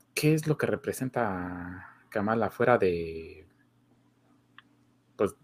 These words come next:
de, de una diversidad más. O sea, no, no, no me estás presentando que su fuerte sea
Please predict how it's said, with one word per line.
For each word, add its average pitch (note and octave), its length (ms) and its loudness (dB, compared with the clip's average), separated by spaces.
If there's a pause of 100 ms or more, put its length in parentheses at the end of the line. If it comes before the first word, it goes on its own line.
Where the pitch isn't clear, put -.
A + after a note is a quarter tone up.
(240)
de, A2+ 220 8
de G#2+ 160 8
una G2 600 4 (800)
diversidad A2 680 4
más. A2 360 -2 (880)
O - 60 -16
sea, A2+ 240 2 (1300)
no, A2+ 380 2
no, A#2+ 580 4
no A2+ 140 0
me B2 80 4
estás A#2+ 320 2
presentando G#2+ 600 2
que - 840 -6
su - 200 -4
fuerte A2+ 400 4
sea F#2 600 -2